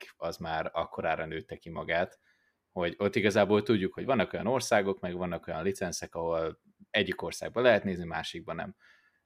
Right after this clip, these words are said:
De eddig azért nem volt ilyen probléma az H B O Max-szal, ez most valami újdonság. Nem, nem, nem tudtam ilyen regionális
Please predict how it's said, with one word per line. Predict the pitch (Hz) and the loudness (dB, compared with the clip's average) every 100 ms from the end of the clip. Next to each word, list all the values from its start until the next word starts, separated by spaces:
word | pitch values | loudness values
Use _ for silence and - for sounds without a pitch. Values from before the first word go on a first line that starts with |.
| _ | _
De | - - | -8 -4
eddig | 127 147 | -2 2
azért | 160 156 147 | 2 2 2
nem | 330 | -2
volt | - 101 101 | 2 0 2
ilyen | 87 | -2
probléma | - 90 90 85 82 | -2 -8 -6 -4 -4
az | 82 90 | -4 -6
H | 85 - | -8 -6
B | 85 | -6
O | |
Max-szal, | 85 85 - 85 | -4 -6 -4 -4
ez | 85 | -4
most | 95 - | -6 -4
valami | 92 90 95 | -2 2 2
újdonság. | 98 95 87 80 - 85 85 - _ _ _ _ _ _ _ _ _ _ _ _ _ _ _ _ - _ _ - | 2 0 -2 -6 -6 -6 -6 -8 _ _ _ _ _ _ _ _ _ _ _ _ _ _ _ _ -20 _ _ -6
Nem, | 101 | -4
nem, | 104 110 | 0 2
nem | 120 139 120 | 4 4 4
tudtam | 110 98 | 2 2
ilyen | 92 90 90 | 2 2 2
regionális | 87 90 87 82 85 - - | 0 -2 -2 -2 -2 -6 -8